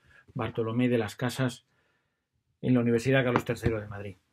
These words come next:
Es un buen momento para echar la vista atrás y ver todo lo que se ha conseguido durante este tiempo. Se ha forjado una comunidad de personas, de investigadores e investigadoras, eh, en torno a un mismo tema, los, los derechos humanos.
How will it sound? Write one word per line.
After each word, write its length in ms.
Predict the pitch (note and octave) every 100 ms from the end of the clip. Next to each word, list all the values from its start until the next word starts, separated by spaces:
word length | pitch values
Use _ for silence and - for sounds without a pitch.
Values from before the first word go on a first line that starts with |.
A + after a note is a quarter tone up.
| _ _ _ _ _ _
Es 160 | - -
un 220 | B2 A#2+
buen 320 | C3 C3 B2
momento 500 | A#2 A#2 C3+ C3+ D3
para 380 | A#2 A2+ G#2+ G#2
echar 260 | G#2+ B2+ B2
la 80 | A#2+
vista 280 | A#2 -
atrás 420 | A#2 C#3+ D#3+ - _ _ _ _ _ _
y 640 | - C3 B2 A#2+ A#2 A2+ G#2+
ver 880 | G#2 A2 A2 A#2+ B2+ B2+ D3+ D3+ A#2+
todo 180 | B2+
lo 120 | A#2 A#2
que 80 |
se 80 | A#2
ha 40 | A#2
conseguido 440 | G#2+ A2+ A#2+ A#2+
durante 300 | A2+ A2 A2+
este 200 | G#2+ A2+
tiempo. 400 | A#2+ A#2 G#2+ A2+ _ _ _ _ _ _ _ _ _ _ - _ _ _
Se 120 | -
ha 40 | A#2
forjado 400 | A2+ G#2+ C3+ C3
una 160 | B2
comunidad 380 | A#2+ A#2 A#2+ B2
de 80 | A#2+
personas, 520 | A#2+ A2 D3 C#3 A#2+
de 80 | A#2
investigadores 800 | A#2 A2+ B2+ A2+ B2+ C#3 C3 _ _ _ _
e 80 | -
investigadoras, 920 | C3+ B2+ A#2+ B2 A2+ C3 C#3 B2+ -
eh, 320 | B2+ A2+ A2
en 120 | A2 G#2+
torno 300 | A2+ A2+ A#2
a 40 |
un 120 | C3
mismo 280 | B2+ G#2+ A2
tema, 340 | - C3 F#2 -
los, 520 | A#2+ G#2+ G2+ - -
los 200 | C3+ A2+
derechos 420 | A2+ A2+ A2+ G#2+
humanos. 280 | G#2+ F#2+